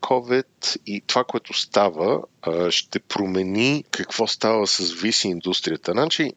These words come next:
не. Моето, моят отговор е не. И защо? Защото, съответно, виситата с парите са тук концентрирани. И те искат да бъдат, бъдат по принцип близко до фаундърите.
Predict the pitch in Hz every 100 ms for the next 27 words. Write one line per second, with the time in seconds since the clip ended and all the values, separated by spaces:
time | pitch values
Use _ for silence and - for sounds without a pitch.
0 | _ _ - 98 107 131 120 - - _
1 | _ 120 131 - 113 - - 120 131 123
2 | - 98 92 87 80 80 92 151 - 110
3 | 98 92 - - 120 87 - 101 - 175
4 | - 175 - - - - - - 180 170
5 | 131 - 104 - - 190 196 220 - 160
6 | - - - - 95 92 135 - 117 -
7 | - - - 87 - 80 - 87 - -
8 | 87 85 78 53 50 - - 113 110 -
9 | _ _ - 160 170 - 143 170 - 170
10 | - 123 - _ 120 127 135 110 120 120
11 | 110 - - - 139 - - _ - 87
12 | 92 117 - - 117 110 - 117 131 131
13 | 127 120 - 120 117